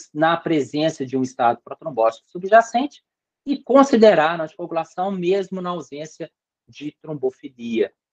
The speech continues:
Lembrando de instituir profilaxia de sangramento varicoso antes de iniciar a anticoagulação. E aqui a estratégia terapêutica é a mesma da trombose recente. Heparina de baixo peso molecular,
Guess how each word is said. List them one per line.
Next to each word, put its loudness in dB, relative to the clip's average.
Lembrando 6
de -14
instituir -2
profilaxia -4
de -20
sangramento -4
varicoso -2
antes -6
de -14
iniciar -4
a -10
anticoagulação. 0
E 12
aqui 8
a 10
estratégia 0
terapêutica -4
é 2
a 0
mesma -4
da -6
trombose -4
recente. -20
Heparina -2
de -18
baixo -8
peso -4
molecular, 2